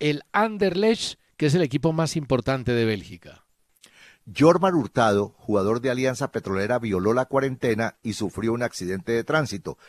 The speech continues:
Speaker 2: El equipo informó que está bien. Y el exjugador de Santa Fe, Norbey Salazar, fue sometido a cirugía y sigue en cuidados intensivos tras ser víctima de un ataque con arma de fuego en el día de ayer.
Speaker 1: Fue en Pacho.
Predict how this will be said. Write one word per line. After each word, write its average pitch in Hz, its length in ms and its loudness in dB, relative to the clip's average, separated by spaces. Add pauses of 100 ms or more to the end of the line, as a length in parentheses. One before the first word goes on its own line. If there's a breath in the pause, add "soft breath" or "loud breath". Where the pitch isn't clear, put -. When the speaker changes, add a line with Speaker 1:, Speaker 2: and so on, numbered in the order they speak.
(200 soft breath)
Speaker 2:
El 92 140 -6
equipo 107 260 -6
informó 98 380 -6
que 104 80 -10
está 107 180 -6
bien. 143 400 -2 (300 soft breath)
Y 127 160 4
el 131 80 4
exjugador 127 440 0
de 185 120 -2
Santa 120 340 -4
Fe, 135 160 0
Norbey 120 420 -2
Salazar, 131 560 -2 (280 soft breath)
fue 110 160 2
sometido 131 440 -2
a 135 60 2
cirugía 143 640 -2
y 113 80 -6
sigue 123 280 -4
en 120 100 -6
cuidados 104 400 -2
intensivos 98 760 -6 (220 soft breath)
tras 107 220 -4
ser 131 180 -2
víctima 127 420 -4
de 101 100 0
un 107 80 -4
ataque 113 360 -4
con 90 220 -6
arma 107 260 -2
de 107 120 -2
fuego 101 380 -2
en 90 60 -8
el 78 140 -10
día 90 160 -4
de 85 80 -6
ayer. 76 280 -10 (1000 soft breath)
Speaker 1:
Fue 180 200 2
en 190 120 0
Pacho. - 400 4